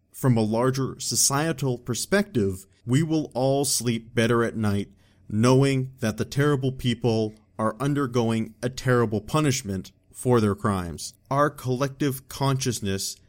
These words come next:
sits better when we know that the monsters in our society are treated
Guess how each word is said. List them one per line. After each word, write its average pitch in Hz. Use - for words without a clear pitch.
sits -
better 117
when 123
we 139
know 101
that 104
the -
monsters 127
in 113
our 107
society 104
are 117
treated 110